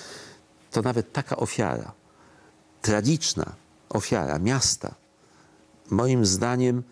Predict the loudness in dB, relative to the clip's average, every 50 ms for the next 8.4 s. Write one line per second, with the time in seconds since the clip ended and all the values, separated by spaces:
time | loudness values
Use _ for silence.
0 | -20 _ _ _ _ _ _ _ -20 -20 _ -2 2 4 4 4 4 2 2 4
1 | 4 4 4 2 0 0 0 0 -2 -2 -4 0 0 0 0 0 -4 -14 -16 -16
2 | -16 -14 -12 -8 -4 0 4 4 4 6 4 2 0 0 -2 -2 -2 -2 -4 -6
3 | -10 _ -20 -20 -20 -18 _ 0 2 2 2 2 0 -2 -2 0 0 -2 2 2
4 | 2 4 4 2 2 2 2 0 0 0 -2 -2 -2 -2 0 0 -2 0 0 0
5 | 0 0 0 0 2 2 2 0 0 -2 -2 0 -2 -4 -4 -4 -2 0 0 2
6 | 2 0 0 0 -4 -4 -6 -10 -18 -20 _ _ -20 -20 -20 -20 -20 -20 -20 -20
7 | -20 -20 -20 -20 -20 _ _ _ _ 0 0 0 2 2 0 2 2 2 4 4
8 | 2 2 0 -2 -2 -2 -4 -4